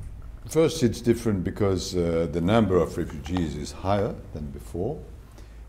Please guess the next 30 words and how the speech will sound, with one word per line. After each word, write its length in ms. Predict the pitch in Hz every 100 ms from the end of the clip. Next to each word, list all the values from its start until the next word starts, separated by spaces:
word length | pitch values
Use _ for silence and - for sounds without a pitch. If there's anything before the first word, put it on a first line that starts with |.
| - - -
and, 420 | 95 92 90 87
uh, 200 | 87 82
we 120 | 82
have 220 | 78 82
to 140 | - 71
help 320 | 90 92 -
them, 240 | 87 73 -
to 80 | 69
support 460 | - - 107 104
them. 300 | 110 139 - - - - - - - -
And 240 | 87 85 78
France, 640 | - 113 101 90 - -
uh, 760 | 85 82 80 78 78 78 76 76 - - - - - - - - -
will, 520 | 85 87 85 82 80 80
uh, 40 |
give, 500 | 76 87 85 - -
uh, 360 | 82 80 78 80 76
more 160 | 92 85
than 260 | 82 80
one 220 | 90 85 69 -
billion 500 | 117 101 92 - - - 78
euros 600 | 85 76 90 - - - - - -
for 180 | - 80
the 120 | 78
years 420 | 80 82 78 - - -
twenty 240 | 78 78
sixteen 500 | - 76 - - 67 -
to 100 | 71
twenty 300 | - 76 69 76
eighteen, 400 | 85 - 147 175